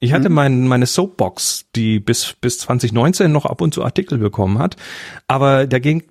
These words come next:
Speaker 1: Leute nicht mehr hin irgendwie. Es sind, glaub ich, Marktplätze ein Stück weit,
Speaker 2: Das ist ganz
Speaker 1: weil,
Speaker 2: witzig, ne?
Speaker 1: äh, das C-M-Magazin wird,
Speaker 2: Ah, ja.
Speaker 1: läuft da über Steady und da sind viele.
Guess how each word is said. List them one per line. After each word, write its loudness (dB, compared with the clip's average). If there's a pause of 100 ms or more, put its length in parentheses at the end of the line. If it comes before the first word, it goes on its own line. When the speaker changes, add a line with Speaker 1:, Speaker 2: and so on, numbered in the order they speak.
Speaker 1:
Leute 2
nicht 2
mehr 2
hin 0
irgendwie. -4
Es -4
sind, -2
glaub 2
ich, -2
Marktplätze -2
ein 0
Stück -6
weit, 0
Speaker 2:
Das -6
ist -4
ganz 2
Speaker 1:
weil, 2
Speaker 2:
witzig, -8
ne? -8
Speaker 1:
äh, 4
das 0
C-M-Magazin 2
wird, 0
Speaker 2:
Ah, -12
ja. -8
Speaker 1:
läuft 0
da 2
über 0
Steady 2
und -2
da 2 (140)
sind 0
viele. -2